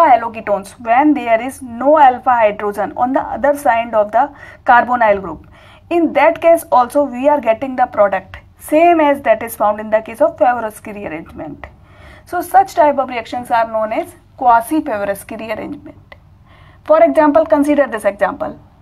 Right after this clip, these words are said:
Here, this is the carbonyl group and at the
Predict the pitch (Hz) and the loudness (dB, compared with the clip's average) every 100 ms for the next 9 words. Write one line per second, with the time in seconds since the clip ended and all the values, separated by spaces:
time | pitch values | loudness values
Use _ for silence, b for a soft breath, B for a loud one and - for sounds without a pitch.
0 | _ _ _ - 294 339 381 - b b | _ _ _ -2 4 4 2 -6 b b
1 | b 247 208 262 320 330 349 339 311 320 | b -16 -10 -6 -4 2 2 4 4 4
2 | 330 320 311 339 339 330 240 233 - 294 | 4 2 2 2 2 2 0 0 -2 -2